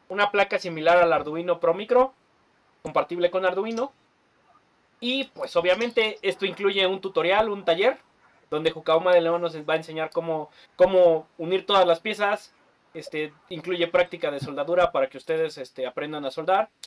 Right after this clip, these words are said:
si es que no saben hacerlo. Y les enseña cómo funciona esto, cuál es la ciencia por detrás de un teclado. Por si ustedes quieren crear su propia, su propio teclado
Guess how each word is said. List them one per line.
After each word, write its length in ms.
si 60
es 80
que 120
no 100
saben 260
hacerlo. 500
Y 220
les 160
enseña 360
cómo 200
funciona 440
esto, 260
cuál 160
es 80
la 140
ciencia 360
por 140
detrás 320
de 80
un 100
teclado. 380
Por 120
si 60
ustedes 280
quieren 220
crear 200
su 100
propia, 400
su 80
propio 260
teclado 340